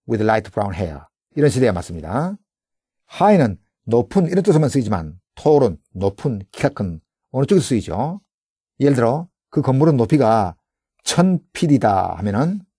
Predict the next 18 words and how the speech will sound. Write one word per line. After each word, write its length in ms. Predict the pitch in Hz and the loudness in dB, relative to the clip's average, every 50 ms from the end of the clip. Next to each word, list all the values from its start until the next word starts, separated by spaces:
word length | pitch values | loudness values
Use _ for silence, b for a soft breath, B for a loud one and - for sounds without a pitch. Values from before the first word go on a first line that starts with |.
| _ _ _ _ _ _ _ _ _ - | _ _ _ _ _ _ _ _ _ -2
"The 120 | - 117 98 | -2 -2 2
building 420 | 98 143 165 170 214 196 - - - | 4 2 4 4 2 2 0 0 0
is 280 | - 131 117 120 101 - _ _ _ _ - | 0 0 0 0 -6 -8 _ _ _ _ -4
one 320 | 104 117 135 156 165 151 | 0 2 2 2 2 0
thousand 360 | - - 151 143 127 131 131 143 | 0 2 0 2 2 0 -2 -2
feet 380 | 123 - - - 151 147 - - - - | -4 -4 0 2 2 2 2 0 -4 -4
high." 360 | 107 92 78 76 76 80 85 _ _ _ _ _ _ _ - | -2 -2 -2 -4 -8 -12 -18 _ _ _ _ _ _ _ -4
또는 240 | 117 107 104 80 - _ _ _ _ _ | -2 -2 -2 -4 -6 _ _ _ _ _
"The 160 | - 117 107 98 | -4 -4 0 2
building 360 | 139 156 156 143 127 - _ _ - 127 | 4 4 4 2 0 -4 _ _ -4 -4
is 220 | 120 104 107 95 - _ - | -2 -2 -2 -6 -10 _ -8
one 320 | 101 107 120 139 156 156 143 | -2 0 2 2 2 0 -2
thousand 400 | - - 147 139 123 127 120 120 | 0 0 0 0 0 -2 -6 -8
feet 320 | - - - 147 135 127 - - | -8 -4 -2 -2 -2 -2 -6 -6
tall." 400 | - - 131 101 90 85 85 - _ _ _ _ _ _ _ - | 0 0 0 0 0 -6 -10 -16 _ _ _ _ _ _ _ -2
어느 120 | 190 196 | -2 0
쪽도 180 | 208 175 143 123 | 2 2 2 2
좋지만 460 | - - 107 92 82 78 76 82 | 0 -2 -6 -6 -6 -8 -12 -16